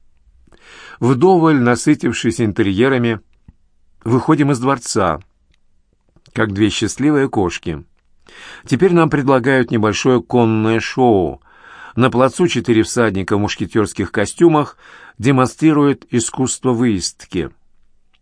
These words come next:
Но это уже прямой отсыл к Дюма, ведь в его романах «Здесь рождались и умирали короли» разыгрывались многие сцены из жизни Луи тринадцатого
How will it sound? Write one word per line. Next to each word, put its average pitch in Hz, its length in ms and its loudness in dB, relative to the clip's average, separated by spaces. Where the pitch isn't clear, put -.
Но 139 480 0
это 156 280 0
уже 117 280 2
прямой 117 440 0
отсыл 117 500 -2
к 104 120 -4
Дюма, 92 520 -2
ведь 113 220 2
в 101 40 -8
его 117 260 4
романах 120 460 0
«Здесь 98 340 0
рождались 98 640 -4
и 104 60 -2
умирали 92 340 -2
короли» 95 540 -4
разыгрывались 127 720 0
многие 110 420 0
сцены 113 480 -2
из 95 60 -4
жизни 104 600 -2
Луи 101 240 -2
тринадцатого 104 920 -2